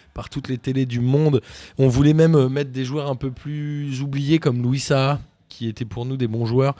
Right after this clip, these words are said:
ou Stéphane Dalmat. Ça, c'était ton idée, Clément. Moi, <laughs> j'étais pas chaud, Stéphane Dalmat, parce que j'ai jamais trouvé que c'était un joueur, euh, surprenant. Mais du coup, on va rester sur les futurs cracks, puisque c'est pour ça qu'on a fait, euh,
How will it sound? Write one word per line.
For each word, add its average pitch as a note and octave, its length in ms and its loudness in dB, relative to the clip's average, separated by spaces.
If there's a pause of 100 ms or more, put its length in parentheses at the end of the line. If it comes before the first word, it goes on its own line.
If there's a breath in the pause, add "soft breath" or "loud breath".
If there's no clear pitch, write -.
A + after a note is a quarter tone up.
(320 loud breath)
ou D#3+ 140 0
Stéphane D#3 400 2
Dalmat. D#3 300 4
Ça, F#3 140 -2
c'était C#3 200 -4
ton D#3 160 -4
idée, D3+ 220 -4
Clément. C#3 260 -8
Moi, C3 100 -4
<laughs> - 40 -8
j'étais C3 300 -4
pas D3+ 200 4
chaud, E3+ 160 -2
Stéphane C3+ 340 -6
Dalmat, C#3 280 -6 (460 loud breath)
parce - 140 -8
que C#3 100 -4
j'ai B2+ 140 0
jamais C3 200 2
trouvé D3+ 200 -6
que - 60 -10
c'était C3 180 -10
un A#2 140 -6
joueur, C3 320 -2
euh, A2+ 100 -2 (380 loud breath)
surprenant. F3+ 520 2
Mais F3+ 120 0
du C#3 100 -6
coup, A#3+ 140 -2
on G3+ 40 0
va C3+ 120 -2
rester D#3 420 -2
sur A#2+ 240 -8
les A2 80 -4
futurs - 380 -6
cracks, D3 240 -8
puisque - 260 -14
c'est A2 140 -12
pour - 160 -16
ça D3+ 100 -14
qu'on A2 160 -20
a G2 100 -16
fait, A#2 200 -14
euh, G#2 80 -12